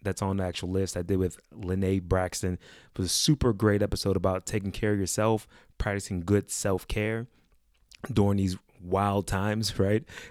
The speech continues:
Like, there's a lot of things going on, lots of messaging going on. It's time to start controlling your own programming. And it's really effective, and you have to have enough time to slow down and press pause and make sure that you're receiving the messages that are gonna feed you and help you move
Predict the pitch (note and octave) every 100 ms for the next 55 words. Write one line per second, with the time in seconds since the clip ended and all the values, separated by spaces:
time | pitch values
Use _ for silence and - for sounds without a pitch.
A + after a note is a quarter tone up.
0 | - A2 G2 G#2 G2+ G#2 G#2+ A2 G#2+ _
1 | _ A#2+ A2+ G#2 A2 G#2 A2 G#2+ G#2+ G#2
2 | - G#2 G#2 - A2 G#2 G#2 G#2 G#2+ G#2+
3 | A2+ - - - - - G#2+ G#2 - G2+
4 | - - - G2 F#2+ F#2 F2+ F2+ - F#2+
5 | F#2 E2+ D#2+ - _ _ _ - F#2+ F#2+
6 | G2 G2+ A#2 A2+ G2+ G2 _ _ - -
7 | F#2+ - F#2+ F2+ F2+ F#2 G#2+ - A2 F#2+
8 | G2 F#2+ F2 - F#2+ G#2 G#2 G2+ - -
9 | _ _ _ _ - G#2+ G2+ F#2 F2 -
10 | G2 G2+ G#2 C3 F3 - - F#2+ F2+ -
11 | G2+ - G#2 A#2+ C3+ G2+ F#2+ G2 - G2
12 | F2 - A2 G#2 G2 - _ _ _ F#2+
13 | - A2+ G#2 G2 F2+ F2+ G2 F#2+ F#2 F2+
14 | F2+ E2+ F2 E2 - A#2+ A2 F#2 F2+ E2+
15 | F#2 F#2 F#2 F2+